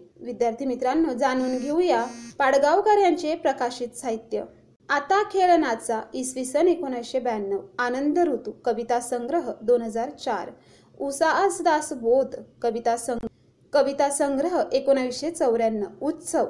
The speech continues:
कविता संग्रह एकोणीसशे बासष्ट, कबीर कविता माणसाच्या माणसासाठी एकोणीसशे सत्त्याण्णव आणि एकोणीसशे नव्याण्णव मध्ये प्रकाशित करण्यात आल्या. द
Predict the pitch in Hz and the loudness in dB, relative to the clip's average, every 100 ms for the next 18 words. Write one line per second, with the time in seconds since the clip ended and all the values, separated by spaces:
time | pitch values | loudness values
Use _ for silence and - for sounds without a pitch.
0 | - - 226 240 247 - 220 214 294 - | -2 -2 -2 -2 -4 -4 -4 -4 -6 -6
1 | - 233 226 220 220 269 240 214 - 269 | -6 -4 -4 -4 -6 -4 -4 -4 -6 -8
2 | - 196 - - - _ _ - 311 339 | -8 -10 -10 -16 -20 _ _ 2 4 6
3 | 277 - - - _ - 285 285 339 359 | 4 2 -6 -20 _ 0 2 4 2 2
4 | 415 427 349 349 349 330 349 302 294 247 | 4 6 6 4 4 0 0 0 0 0
5 | 311 349 359 349 302 233 226 214 - 247 | 0 2 0 2 0 0 -2 -8 -8 -8
6 | 247 254 240 226 247 240 247 - 311 339 | -4 -4 -4 -2 -2 -2 -6 -2 2 2
7 | 233 - - 233 254 339 285 240 220 - | 2 -4 -6 -4 -2 -4 -4 -6 -6 -6
8 | 247 240 208 226 226 220 220 311 277 254 | -6 -4 -2 -2 -2 -4 -4 -2 -2 -2
9 | 233 - 220 220 208 202 202 202 - - | -6 -10 -8 -6 -6 -6 -4 -4 -6 -12
10 | _ 226 | _ 0